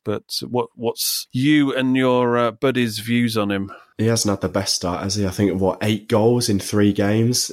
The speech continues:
Speaker 2: I don't think
Speaker 1: <laughs>
Speaker 2: Uh, in the Wigan game, to be fair to him, he made a lot of good saves. I think Wigan could have been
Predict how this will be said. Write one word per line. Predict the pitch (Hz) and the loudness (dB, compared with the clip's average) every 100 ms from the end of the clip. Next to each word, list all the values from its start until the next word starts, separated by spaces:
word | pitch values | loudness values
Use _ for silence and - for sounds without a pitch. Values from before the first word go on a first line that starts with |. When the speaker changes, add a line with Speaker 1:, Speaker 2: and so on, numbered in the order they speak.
| - | -10
Speaker 2:
I | - | -8
don't | 113 135 123 | -2 0 0
think | - 117 104 - 151 - | 0 2 2 -2 -8 -8
Speaker 1:
<laughs> | _ - _ - - | _ -20 _ -12 -2
Speaker 2:
Uh, | 120 113 | -2 2
in | 170 | 4
the | 202 | 4
Wigan | 156 185 165 | 4 4 2
game, | 104 98 92 | 2 0 0
to | |
be | 110 | -2
fair | 101 135 135 | -2 0 0
to | - | 0
him, | 95 | 2
he | 101 | 2
made | 131 | 2
a | 131 | 4
lot | 127 120 | 2 2
of | |
good | 120 110 | -2 -2
saves. | - 104 147 147 | 0 2 2 0
I | 123 | 0
think | 143 101 104 | 2 0 2
Wigan | 127 127 113 | 0 2 0
could | 120 104 | 0 0
have | |
been | - | 2